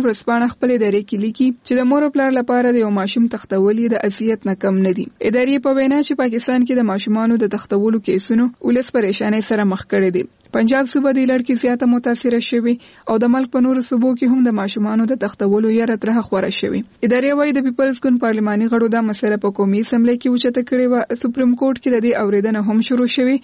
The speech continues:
او د پنجاب صوبې اعلی وزیر دې لړ کې یو دفتر هم جوړ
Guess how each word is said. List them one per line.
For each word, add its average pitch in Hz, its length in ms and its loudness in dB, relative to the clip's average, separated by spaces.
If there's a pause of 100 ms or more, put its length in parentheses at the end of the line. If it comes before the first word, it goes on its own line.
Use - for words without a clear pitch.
(100)
او 240 120 2
د 247 120 -4
پنجاب 254 380 0
صوبې 254 200 2 (140)
اعلی 220 260 0
وزیر 240 320 -2
دې 247 160 0
لړ 254 160 2
کې - 160 -4
یو 202 160 0
دفتر 233 320 -2
هم 247 180 4
جوړ 254 120 0